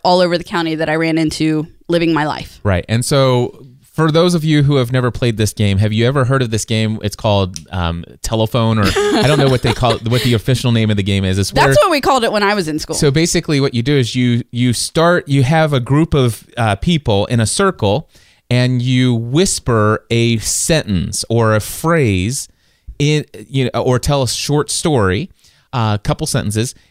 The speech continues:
Speaker 2: into, you s-, whisper that into the ear of one person to your left. And that person turns around and tells the exact same thing
Speaker 1: And the person
Speaker 2: to
Speaker 1: to
Speaker 2: the
Speaker 1: their left.
Speaker 2: And it goes all the way around the room.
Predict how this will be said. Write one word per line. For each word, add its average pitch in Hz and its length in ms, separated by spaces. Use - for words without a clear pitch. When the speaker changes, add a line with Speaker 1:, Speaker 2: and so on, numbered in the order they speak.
Speaker 2:
into, 170 360
you 143 320
s-, - 220
whisper 139 360
that 104 240
into 127 200
the 120 220
ear 123 200
of 107 180
one 117 240
person 117 340
to - 100
your 110 140
left. - 400
And 107 140
that 113 180
person 120 400
turns 117 260
around 98 300
and 101 160
tells 117 240
the 107 140
exact 110 500
same 160 300
thing 107 440
Speaker 1:
And 208 140
the 190 40
person 185 320
Speaker 2:
to - 40
Speaker 1:
to 123 80
Speaker 2:
the 226 40
Speaker 1:
their 302 200
left. 135 280
Speaker 2:
And 127 120
it 131 60
goes 123 320
all 165 320
the 190 60
way 185 120
around 180 200
the 170 80
room. 139 180